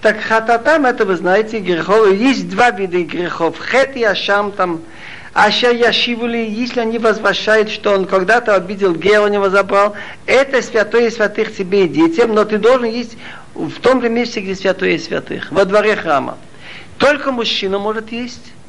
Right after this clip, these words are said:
из куаним не может он угостить, скажем, свою дочку. Всё то. Он сам, это считается свят. Это как бы со стола Всевышнего дали ему. Как на свадьбе.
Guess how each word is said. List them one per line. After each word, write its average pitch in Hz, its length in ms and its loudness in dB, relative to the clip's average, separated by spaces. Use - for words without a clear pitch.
из - 160 -8
куаним 208 440 0
не 196 120 2
может 226 260 2
он 208 160 -2
угостить, 185 460 -2
скажем, 180 380 0
свою 180 360 4
дочку. - 460 0
Всё - 140 -8
то. - 220 -4
Он 247 260 6
сам, 247 380 2
это 220 380 -2
считается 220 400 0
свят. 135 240 -2
Это 202 240 2
как 262 300 0
бы 262 100 -6
со 226 180 -8
стола 220 380 0
Всевышнего 214 640 -4
дали 165 260 0
ему. 143 260 -4
Как 269 240 2
на 240 160 0
свадьбе. 147 640 -2